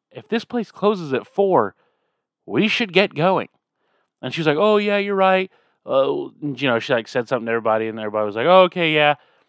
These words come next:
And then she left for a second and came back. And so in my mind, I was like, "Oh, it's go time. Like, we need to start packing up and let's get this trip,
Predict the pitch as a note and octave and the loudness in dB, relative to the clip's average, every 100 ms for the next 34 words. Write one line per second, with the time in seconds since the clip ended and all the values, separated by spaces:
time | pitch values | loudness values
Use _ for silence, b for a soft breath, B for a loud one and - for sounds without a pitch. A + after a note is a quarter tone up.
0 | _ _ - C#3 C#3+ - C#3 A2+ F3+ A3 | _ _ -4 -2 -2 -6 -4 4 4 4
1 | - C3+ A#2 - A2+ B2 A#2 A2 G2+ C3+ | 0 -2 -2 -2 -2 -2 -10 -12 -16 -6
2 | C#3 A#2+ C#3 C#3+ G2+ _ A#2 G#2 A2 G#2+ | -6 0 4 6 4 _ -8 -2 -2 2
3 | D#3 A#3 G3+ A2+ G#2 G2 - _ _ _ | 4 4 4 0 0 -8 -14 _ _ _
4 | _ _ G#2 A2 F#2+ - C#3 D3+ F3 - | _ _ -2 0 -2 6 8 8 4 2
5 | C3 D#3 - G2 F2+ - - G2 A2 A#2+ | 8 8 6 -2 -10 -12 -14 -12 -8 -4
6 | E3+ E3+ G2 - G2+ - C3+ C3 C3+ B2 | -2 -2 -6 -6 -8 0 2 2 0 -2
7 | B2 G#2 B2+ - A2+ A2 A2 - - A2 | 0 -2 -6 -6 -10 -10 -12 -14 -12 -12